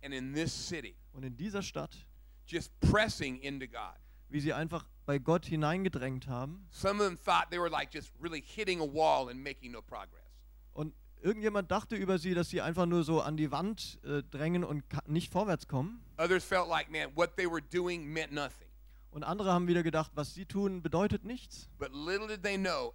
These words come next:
Speaker 1: every effort in prayer,
Speaker 2: Aber sie wissen vielleicht selbst kaum, dass jeder Einsatz im Gebet,
Speaker 1: every effort in praise,
Speaker 2: jeder Aufwand in der Anbetung
Speaker 1: every effort in evangelism,
Speaker 2: und jeder Einsatz in Evangelisation,
Speaker 1: in just kinda like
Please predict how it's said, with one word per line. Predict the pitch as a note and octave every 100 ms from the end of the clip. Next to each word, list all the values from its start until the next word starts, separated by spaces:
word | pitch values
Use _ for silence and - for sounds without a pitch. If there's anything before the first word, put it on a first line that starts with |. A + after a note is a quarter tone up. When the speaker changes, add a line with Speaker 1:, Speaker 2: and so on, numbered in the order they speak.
| -
Speaker 1:
every | E3 F3+ E3 G3+ G3 - -
effort | E3+ - C#3+ C3+
in | C3 A#2
prayer, | B2 A2+ E2 - - - -
Speaker 2:
Aber | D3 D3
sie | C3 C#3+
wissen | F3 F#3+ F3
vielleicht | E3+ D#3+ -
selbst | D#3+ G3+ -
kaum, | - D3+ D#3+ F3 D#3+ -
dass | C#3
jeder | B2+ C3 F#3+ G3+ F#3
Einsatz | D#3 F#3 F#3 -
im | D3
Gebet, | B2+ C3+ A#3+ - - - -
Speaker 1:
every | E3 G3 E3+ G#3 G#3+ G3+ -
effort | F#3 F#3 - D3 -
in | C#3+ C3
praise, | C#3+ B2 F#2+ F2 - - - -
Speaker 2:
jeder | A#2 B2 F#3+ G#3+ G3+ - - -
Aufwand | D#3 G3 - E3 E3+ -
in | C#3+
der | C#3 C3
Anbetung | G3 D#3+ B2 - E3+ G3+
Speaker 1:
every | F3 G3 E3+ G#3 G#3 - -
effort | F#3+ G3 - D3+
in | D3+
evangelism, | C#3 B2+ D3+ D3 C3+ A#2+ A2 G2+ - -
Speaker 2:
und | C#3
jeder | C#3 G3+ F#3
Einsatz | E3 F3+ F3+
in | - D#3
Evangelisation, | - D#3+ D#3+ D3+ D3 C3 - F#3+ C#3+ B2+
Speaker 1:
in | D#3+ D#3+
just | F3 E3+
kinda | - E3+
like | D#3+ C#3